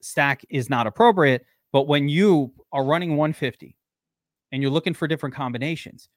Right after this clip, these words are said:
or we're looking for correlative plays, Allen's probably ju-, very similarly correlated with Tyreek Hill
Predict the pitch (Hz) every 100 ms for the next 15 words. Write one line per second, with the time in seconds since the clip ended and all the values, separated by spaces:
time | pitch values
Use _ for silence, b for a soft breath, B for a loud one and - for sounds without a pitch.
0 | _ 135 139 175 165 - 135 - 143 131
1 | 117 - 185 123 107 _ _ _ _ _
2 | 147 190 175 - 160 139 143 _ _ _
3 | _ _ _ _ _ 156 175 180 175 180
4 | 165 156 139 - 143 143 135 143 127 120
5 | 120 _ _ - 139 143 - 127 139